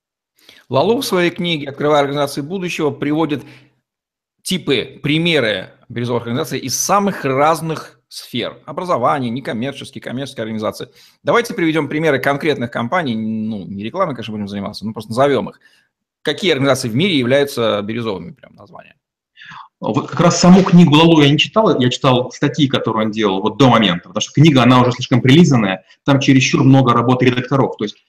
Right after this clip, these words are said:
Speaker 2: в книге нет многого интересного из исследований, которые они проводили.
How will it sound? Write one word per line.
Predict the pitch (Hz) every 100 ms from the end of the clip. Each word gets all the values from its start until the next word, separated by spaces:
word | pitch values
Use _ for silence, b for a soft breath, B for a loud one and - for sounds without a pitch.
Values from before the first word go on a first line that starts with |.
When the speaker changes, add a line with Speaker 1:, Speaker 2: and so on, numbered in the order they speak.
| _ _
Speaker 2:
в |
книге | - 170 170 143 - -
нет | - 123 147 139
многого | 147 127 123
интересного | 143 135 135 139 185 - 113
из | - 127
исследований, | 135 131 135 147 127 101 98
которые | - 113 113
они | 107
проводили. | 110 107 107 90